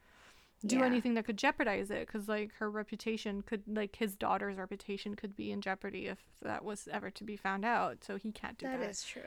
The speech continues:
Speaker 2: But
Speaker 1: Do
Speaker 2: I
Speaker 1: you think, oh,
Speaker 2: Sorry.
Speaker 1: sorry.
Speaker 2: No, I was just gonna say, but I wish that we felt the impact more.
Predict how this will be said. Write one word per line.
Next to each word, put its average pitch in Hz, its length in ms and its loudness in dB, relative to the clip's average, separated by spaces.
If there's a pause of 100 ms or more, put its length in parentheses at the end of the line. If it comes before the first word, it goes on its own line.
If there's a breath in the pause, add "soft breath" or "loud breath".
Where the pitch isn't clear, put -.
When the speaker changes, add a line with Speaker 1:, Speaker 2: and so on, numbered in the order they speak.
(460)
Speaker 2:
But 269 80 6
Speaker 1:
Do 285 60 12
Speaker 2:
I 294 80 12
Speaker 1:
you 403 280 10 (100)
think, 392 340 6
oh, 220 160 -2
Speaker 2:
Sorry. 226 140 0
Speaker 1:
sorry. 196 220 -4 (160)
Speaker 2:
No, 262 80 8
I 254 100 12
was 277 100 8
just 320 100 0
gonna 349 160 4
say, 277 180 8
but 254 160 4
I 247 80 8
wish 240 440 4
that 349 240 -2
we 254 140 0
felt 240 360 0
the 226 140 -8
impact 226 520 -2
more. 139 360 -8